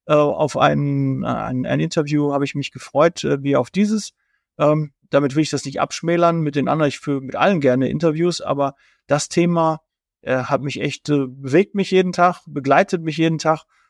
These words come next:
Und da bin ich froh, dass unsere Wege sich da auch gekreuzt haben und, äh, wir ja weiterhin auch in Kontakt stehen. Aber wie, apropos Kontakt, können denn die Hörer und die Zuschauer, die jetzt sagen,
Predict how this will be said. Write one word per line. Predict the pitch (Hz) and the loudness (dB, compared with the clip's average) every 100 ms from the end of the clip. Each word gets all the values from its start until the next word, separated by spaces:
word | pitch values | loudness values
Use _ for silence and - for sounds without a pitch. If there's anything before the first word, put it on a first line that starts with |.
| _ - | _ -6
Und | 139 139 | -2 4
da | 139 143 | 4 4
bin | 135 135 143 | 0 -6 -6
ich | - | -6
froh, | - 139 | -4 -2
dass | 135 | -2
unsere | 143 131 127 | -2 -4 2
Wege | 139 127 | 2 2
sich | 123 | 0
da | 123 | -2
auch | 117 | -2
gekreuzt | 123 - 135 135 - | -8 -2 0 0 -2
haben | 131 131 120 | -2 -2 -6
und, | 127 120 117 - | -8 -8 -8 -4
äh, | 120 123 127 | 0 0 0
wir | |
ja | 127 120 | 0 2
weiterhin | 131 131 123 | 0 0 -4
auch | 123 | -6
in | 123 | -8
Kontakt | 123 139 143 | -6 -4 -6
stehen. | - 139 135 139 _ _ _ - | -6 -4 -4 -6 _ _ _ -2
Aber | 151 156 160 | 2 2 4
wie, | 254 220 - | 4 2 -2
apropos | 156 - 143 147 | -10 -8 -6 -4
Kontakt, | 139 123 156 - - _ | -4 0 -2 -2 -12 _
können | 202 254 | 0 2
denn | 208 | 2
die | 151 131 | 0 -2
Hörer | 160 180 180 | 0 2 2
und | 139 | 0
die | 131 | -4
Zuschauer, | 165 - 185 185 196 _ - - | -10 -2 2 2 0 _ -20 -4
die | |
jetzt | 147 151 | -4 2
sagen, | 147 147 139 | 2 2 -4